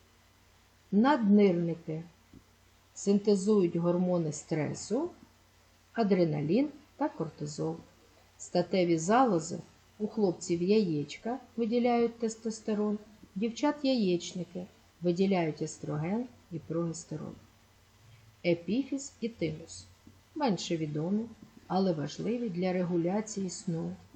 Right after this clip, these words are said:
гормон мелатонін і дозрівання імунної системи.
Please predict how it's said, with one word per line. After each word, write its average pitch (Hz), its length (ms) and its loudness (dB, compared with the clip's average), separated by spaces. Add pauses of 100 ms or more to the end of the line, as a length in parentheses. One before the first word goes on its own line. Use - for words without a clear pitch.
(360)
гормон 190 500 -2
мелатонін 170 720 -4 (320)
і 156 80 -10
дозрівання 156 720 -4 (160)
імунної 156 560 -6
системи. - 580 -14